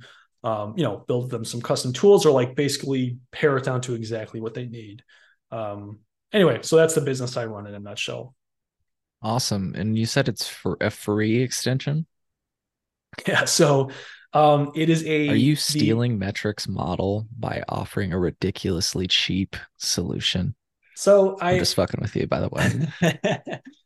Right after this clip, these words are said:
Speaker 1: Uh, I don't, I don't wanna steal anything from them. They have, they have nothing I want.
Speaker 2: <laughs>
Speaker 1: Um, so
Speaker 2: You get
Speaker 1: it's
Speaker 2: what I
Speaker 1: like
Speaker 2: meant, though. You
Speaker 1: they're
Speaker 2: get my joke that
Speaker 1: Yeah,
Speaker 2: since
Speaker 1: yeah,
Speaker 2: you
Speaker 1: yeah.
Speaker 2: taught me that they always, uh, offer ridiculously cheap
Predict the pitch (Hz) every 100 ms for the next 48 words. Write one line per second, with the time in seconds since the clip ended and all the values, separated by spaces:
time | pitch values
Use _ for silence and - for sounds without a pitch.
0 | _ 196 170 156 156 147 147 160 117 151
1 | 156 143 151 127 135 127 120 120 120 117
2 | 117 113 120 127 147 147 147 147 156 123
3 | 120 123 - 127 127 127 123 - 151 143
4 | 139 139 135 127 - _ _ _ _ _
5 | _ - 208 196 131 131 113 - - -
6 | 92 98 98 107 95 92 92 87 90 -
7 | - 82 71 - 165 156 110 104 107 -
8 | 95 82 90 90 - 82 87 78 85 -
9 | - _ _ - - - - 64 - 92
10 | - - 92 98 98 - 85 73 - -
11 | - 120